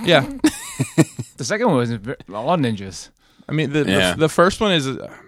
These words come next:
Speaker 1: it's as ridiculous as the cartoon was, if, if not a little bit more grounded. It's got Marlon Wayans in, for Christ's sakes. You can't go wrong with a Marlon Wayans picture.
Speaker 3: You know, I almost wish, like,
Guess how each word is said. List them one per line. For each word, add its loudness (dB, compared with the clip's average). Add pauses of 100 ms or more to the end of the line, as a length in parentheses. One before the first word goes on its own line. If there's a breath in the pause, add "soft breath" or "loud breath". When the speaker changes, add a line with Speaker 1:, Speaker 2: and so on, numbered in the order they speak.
(340 loud breath)
Speaker 1:
it's -8
as 0
ridiculous 0
as 0
the -2
cartoon 4
was, 0
if, -6
if -2
not 0
a -2
little 0
bit -4
more -6
grounded. -8 (360 soft breath)
It's -12
got 2
Marlon 2
Wayans 0
in, -6
for -16
Christ's -6
sakes. -8
You -6
can't 0
go -6
wrong 2
with -6
a -8
Marlon -4
Wayans -4
picture. -2
Speaker 3:
You 2 (180)
know, -6
I -4
almost -4
wish, -6
like, -6